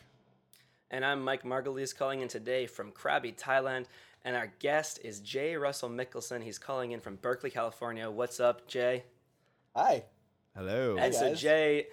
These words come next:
Speaker 1: Jay actually, uh, runs his own, uh, travel-themed podcast called Yeah, Let's Go There. And basically, um,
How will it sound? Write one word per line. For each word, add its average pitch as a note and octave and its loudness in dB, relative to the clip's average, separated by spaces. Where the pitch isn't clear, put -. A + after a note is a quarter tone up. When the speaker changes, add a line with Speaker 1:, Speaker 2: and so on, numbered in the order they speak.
Speaker 1:
Jay D#3 2
actually, D3+ 4
uh, B2+ 6
runs B2+ -2
his A#2+ -4
own, C#3 -2
uh, A2+ -2
travel-themed B2 0
podcast B2 -2
called G#2 -4
Yeah, A#2+ 4
Let's B2 -2
Go B2+ 4
There. B2+ 2
And A2+ -4
basically, B2+ 0
um, G#2+ -6